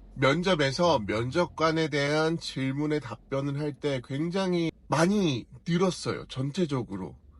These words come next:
굉장히 상향 평-, 평준화가 되어 있어요. 이게 에이아이 때문인지 아니면 진짜 뭐 어떤 뭐 여러분들이 정말 크게 공부를 해서 그런지 몰라도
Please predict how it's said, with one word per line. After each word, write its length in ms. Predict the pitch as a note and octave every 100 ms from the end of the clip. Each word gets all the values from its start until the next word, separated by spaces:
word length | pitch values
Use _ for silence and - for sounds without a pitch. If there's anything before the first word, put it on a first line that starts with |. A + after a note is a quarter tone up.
| - - - -
굉장히 360 | - E3 G3 F3+
상향 540 | - C#4 C4 A#3+ G3+
평-, 220 | - G#3+
평준화가 760 | - A3+ A#3 A3 G#3+ F#3 D3+ C#3
되어 220 | A2+ G#2
있어요. 320 | F#2+ - C#2+
이게 340 | - C#3+ C3+ - - - - - - -
에이아이 720 | D3+ A3 B3+ B3+ F#3 F#3 F#3+ -
때문인지 1080 | G3 E3 D#3+ C3 A#2+ A2+ C#3 D3 C3 E2 A#2 - - - - - - - _ -
아니면 520 | E3+ F3 G3 F#3 C3+
진짜 540 | - D#3+ E3+ F#3+ E3+
뭐 640 | B2 A#2+ A#2+ A#2+ A2+ F#2+ F#2
어떤 440 | - C#3 C3+ B2+
뭐 160 | A2+ G#2+
여러분들이 400 | A2+ B2+ B2 A#2+
정말 440 | B2 B2 G#2+ G#2+
크게 220 | - F#3 E3+
공부를 480 | - B2 B2+ C3
해서 220 | C3+ E3 D3+
그런지 360 | A#2+ A2+ G#2
몰라도 640 | G#2 G#2+ A2+ A2 C#3 A2